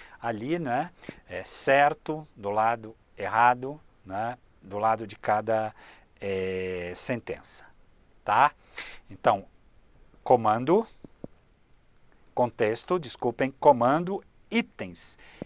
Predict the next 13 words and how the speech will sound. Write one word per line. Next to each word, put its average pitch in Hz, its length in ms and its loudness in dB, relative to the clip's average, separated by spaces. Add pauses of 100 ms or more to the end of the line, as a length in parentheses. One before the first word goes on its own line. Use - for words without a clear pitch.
(240)
Itens 247 480 2
são, 208 520 4 (160)
né, 170 360 6 (160)
os, 143 400 -6
as, 131 320 2
as 127 180 0
sentenças 196 1120 -2 (400)
sobre 160 320 2
as 151 120 -4
quais 147 480 4
você 139 380 -4
vai 135 380 0
julgar 113 580 0